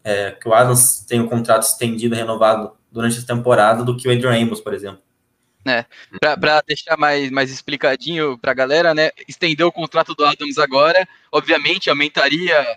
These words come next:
Speaker 2: o dinheiro, é, anual que ele receberia, ele não ia renovar por menos ou por, pela mesma coisa, é, m-, mas pra,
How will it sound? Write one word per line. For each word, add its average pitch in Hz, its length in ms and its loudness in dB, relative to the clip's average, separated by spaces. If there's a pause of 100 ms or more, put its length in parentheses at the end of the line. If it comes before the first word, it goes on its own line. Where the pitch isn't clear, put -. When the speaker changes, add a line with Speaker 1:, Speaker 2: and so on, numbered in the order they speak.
(140)
Speaker 2:
o 131 100 -16
dinheiro, 135 420 -8 (880)
é, 120 240 -2
anual 135 340 2
que - 120 -18
ele 131 80 -8
receberia, 143 640 0
ele 123 140 -4
não 123 120 -6
ia 131 160 0
renovar 127 300 -2
por 147 160 -2
menos 131 420 -2
ou 127 80 -2
por, 131 300 -6
pela 135 200 -4
mesma 135 240 -4
coisa, 151 460 0 (460)
é, 143 180 0 (160)
m-, 147 240 -8
mas 165 380 0
pra, 180 220 0